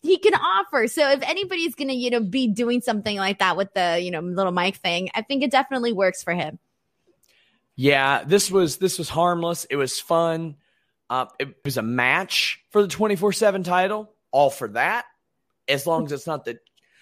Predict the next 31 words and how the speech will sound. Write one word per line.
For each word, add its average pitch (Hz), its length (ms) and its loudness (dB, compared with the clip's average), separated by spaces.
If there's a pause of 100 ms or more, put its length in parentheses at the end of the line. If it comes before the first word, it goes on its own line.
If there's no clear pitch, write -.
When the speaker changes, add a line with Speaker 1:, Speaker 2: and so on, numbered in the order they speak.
(180)
Speaker 2:
the 131 80 0
chase 160 340 0
people 147 380 -2
around 151 420 2
and 127 100 -2
do 151 160 4
all 147 200 6
that 160 220 2
stuff 185 600 -2
thing. 180 420 -6 (380)
Uh, 147 220 2
and 175 160 0
if 156 100 -4
they 147 140 0
do 226 240 0
it, 151 80 6
at 110 100 0
least 143 400 -2
Reginald's 127 460 0
gonna 123 160 -8
flip - 280 -4
around 110 460 -4
and 95 100 -8
all 107 180 -6
that, 113 380 0
and 98 100 -10
that's, 104 300 -12
that's 143 220 -6
all 120 120 0
right. 95 380 -4
So 117 280 -2